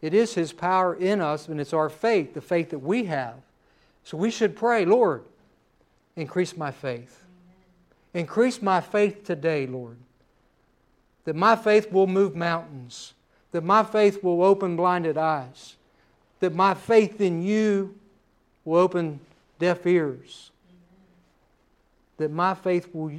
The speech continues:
in you, Lord God, will do all things." He can do abundantly above all that we even, He can do more than we can even imagine. You know, His, His power is just so awesome that we truly can't even fathom it.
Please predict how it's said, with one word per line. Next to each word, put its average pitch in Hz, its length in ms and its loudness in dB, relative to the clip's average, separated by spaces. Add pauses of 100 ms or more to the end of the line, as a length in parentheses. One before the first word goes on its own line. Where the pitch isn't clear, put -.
(100)
in 147 200 -4
you, 151 280 -6
Lord 123 180 -10
God, 123 300 -14 (320)
will 151 100 -8
do 165 240 -2
all 208 180 4
things." 127 540 -10 (540)
He 240 100 2
can 226 160 0
do 214 160 4
abundantly 202 600 2
above 175 480 4 (640)
all 269 160 6
that 294 100 0
we 277 220 -2
even, 190 260 -4
He 240 120 -2
can 320 120 0
do 226 140 -2
more 214 220 2
than 190 120 -2
we 208 120 -2
can 185 180 -6
even 175 220 -4
imagine. 135 680 -6 (1500)
You 170 100 -6
know, 165 100 0
His, 202 260 2
His 180 260 -2
power 208 640 4 (400)
is 156 140 -8
just 170 220 -6
so 190 280 0
awesome 202 380 2
that 170 120 -6 (160)
we 220 220 0
truly 226 400 2
can't 180 320 -6
even 160 240 -2
fathom 156 540 -8
it. 80 120 -20